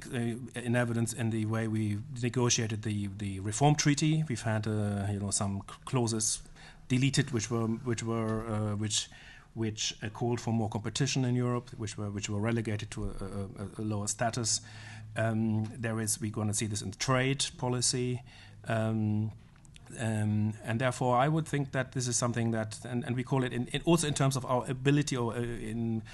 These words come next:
our wish to, to continue with the single market. You know, the next big program in the single market would have been service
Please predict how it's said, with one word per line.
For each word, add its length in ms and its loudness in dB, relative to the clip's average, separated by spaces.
our 140 2
wish 320 4
to, 260 2
to 320 -2
continue 420 6
with 120 0
the 40 -2
single 280 0
market. 480 -2
You 60 0
know, 40 2
the 120 2
next 180 2
big 180 0
program 340 2
in 100 4
the 60 4
single 260 2
market 280 4
would 160 2
have 160 -2
been 240 2
service 560 2